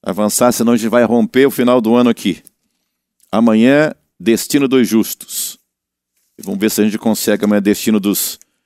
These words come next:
justos e injustos, para que já na quarta-feira a gente entre na página trezentos e oitenta e três. Eu já fa-, havia dito que o pastor Mário vai estar aqui,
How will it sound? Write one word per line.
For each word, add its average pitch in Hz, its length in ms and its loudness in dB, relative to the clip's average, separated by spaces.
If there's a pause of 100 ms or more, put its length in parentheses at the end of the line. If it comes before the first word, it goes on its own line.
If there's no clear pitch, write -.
(340)
justos 139 540 0
e 143 40 2
injustos, 120 680 -2 (440)
para 113 180 0
que 117 100 -2
já 117 160 0
na 113 120 2
quarta-feira 113 840 0 (480)
a 92 100 -4
gente 110 320 0
entre 107 240 0
na 101 100 0
página 101 460 0 (200)
trezentos 139 540 2
e - 140 -8
oitenta 123 300 2
e 107 40 -2
três. - 640 0 (840)
Eu 135 160 4
já 156 140 2
fa-, 131 180 -4 (140)
havia 110 360 2
dito 107 380 0
que - 160 -16
o - 40 -20
pastor 101 360 -2
Mário 95 240 0
vai 90 120 0
estar 87 240 -2
aqui, 123 380 2